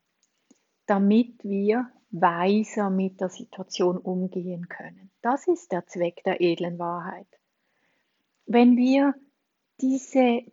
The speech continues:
Botschaft reinlassen, dann erkennen wir, dass nichts in dieser Welt, keine Person, kein Objekt, keine Situation uns letztlich genügen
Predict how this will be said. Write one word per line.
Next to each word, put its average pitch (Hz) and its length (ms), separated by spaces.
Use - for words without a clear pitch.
Botschaft 233 720
reinlassen, 208 1080
dann 240 220
erkennen 226 800
wir, 226 360
dass 220 240
nichts 254 420
in 262 120
dieser 233 340
Welt, 190 440
keine 202 360
Person, 214 760
kein 190 220
Objekt, 196 540
keine 196 280
Situation 196 1080
uns 202 340
letztlich 202 840
genügen 208 840